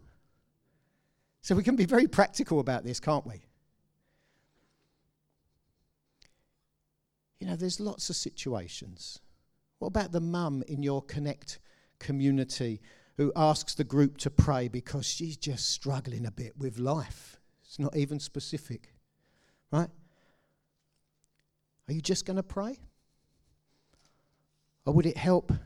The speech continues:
if you took the kids out for a few hours? Or babysat one evening so she could go out? It's very down to earth, isn't it?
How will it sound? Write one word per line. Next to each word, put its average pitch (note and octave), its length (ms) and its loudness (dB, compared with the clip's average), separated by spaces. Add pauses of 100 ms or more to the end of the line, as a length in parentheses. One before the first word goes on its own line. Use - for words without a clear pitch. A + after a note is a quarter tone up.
(600)
if - 120 -8
you E3 80 -4
took - 160 -2
the - 80 -6
kids - 260 0
out B2+ 180 -4
for - 140 -8
a A2+ 40 -4
few A#2+ 260 -2
hours? G2 560 -8 (720)
Or D3+ 80 -2
babysat G#3 560 -2
one C#3+ 140 2
evening D3 260 2
so G#3+ 120 0
she G3 180 -2
could - 180 -4
go B2 180 -4
out? F2 220 -14 (2250)
It's - 100 -20
very G3 280 0
down D3+ 300 0
to C#3 180 2
earth, B2+ 240 2
isn't B2 180 -2
it? A2 120 -12